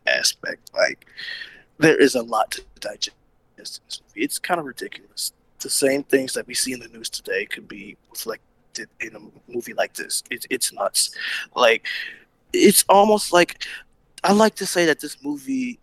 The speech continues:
is Get Out meets Shaft with a touch of Big Trouble in Little China.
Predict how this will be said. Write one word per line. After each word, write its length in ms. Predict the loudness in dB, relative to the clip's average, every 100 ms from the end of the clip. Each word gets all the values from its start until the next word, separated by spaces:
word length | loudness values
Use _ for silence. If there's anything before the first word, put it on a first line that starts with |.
| -10
is 580 | -8 -6 -4 -2 -2 -4 _ 6
Get 180 | 8 8
Out 460 | 8 6 2 -8 -18 _ _ _ -12
meets 280 | -12 -10 -8
Shaft 760 | -6 0 4 4 4 -4 -16 -20 _
with 240 | -8 -6 -6
a 100 | -6
touch 340 | 0 -2 -2
of 140 | -10 -2
Big 180 | -2 0
Trouble 320 | -2 -2 -4
in 60 | -20
Little 140 | -20 _
China. 300 | -10 -8 -10